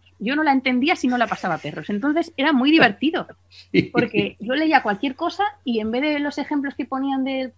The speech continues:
Speaker 1: mm, de niños, ponía los nombres de los perros y decía, "Ahora lo entiendo". <laughs>
Speaker 2: No, eh, de cierto modo deberíamos, a veces cuando hablamos de la educación canina, deberíamos <laughs> leer libros y tal sobre educación,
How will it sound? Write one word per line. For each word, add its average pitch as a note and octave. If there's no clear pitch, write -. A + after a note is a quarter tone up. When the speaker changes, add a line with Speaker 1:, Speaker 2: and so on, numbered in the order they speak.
Speaker 1:
mm, A#3
de A#3+
niños, C#4
ponía A#3
los C#4
nombres C#4
de C4
los B3
perros D#4+
y C4+
decía, G#3
"Ahora B3
lo G3
entiendo". D#3+
<laughs> D4+
Speaker 2:
No, C3+
eh, A2+
de A#2+
cierto C#3+
modo F3+
deberíamos, D3+
a G#2+
veces C3+
cuando A#2+
hablamos D3
de D#3+
la C3
educación A#2+
canina, C3+
deberíamos B2
<laughs> -
leer C3
libros B2+
y A#2
tal C3
sobre A#2
educación, G#2+